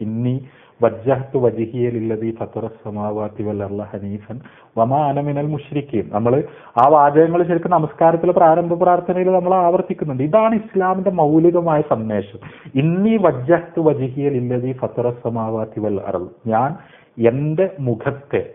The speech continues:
ആരാധനകൾക്ക് വേണ്ടി തിരിക്കുന്നത് ആകാശഭൂമികളെ സൃഷ്ടിച്ചവൻ ആരാണോ അവനിലേക്ക് മാത്രമാണ്.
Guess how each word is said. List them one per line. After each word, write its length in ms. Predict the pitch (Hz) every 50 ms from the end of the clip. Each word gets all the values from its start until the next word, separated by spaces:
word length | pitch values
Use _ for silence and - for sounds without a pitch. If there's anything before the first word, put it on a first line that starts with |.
| - -
ആരാധനകൾക്ക് 960 | 101 107 110 123 123 135 135 131 131 131 - 147 131 131 131 131 123 127 -
വേണ്ടി 280 | 127 123 117 113 110 117 120 - 117
തിരിക്കുന്നത് 640 | 104 98 101 - - - 110 113 104 101 113 - - - - - - - -
ആകാശഭൂമികളെ 1160 | 107 107 117 123 139 143 160 160 160 156 - 170 160 131 120 120 123 123 131 127 127 127 131
സൃഷ്ടിച്ചവൻ 680 | - - 131 - - - - 113 - - 120 113 120 120
ആരാണോ 680 | 110 104 101 107 113 113 120 110 104 101 104 110 104 - - _ - - 104
അവനിലേക്ക് 580 | 104 107 120 123 131 135 151 147 151 147 170
മാത്രമാണ്. 640 | 170 160 151 156 165 160 - - 170 143 117 95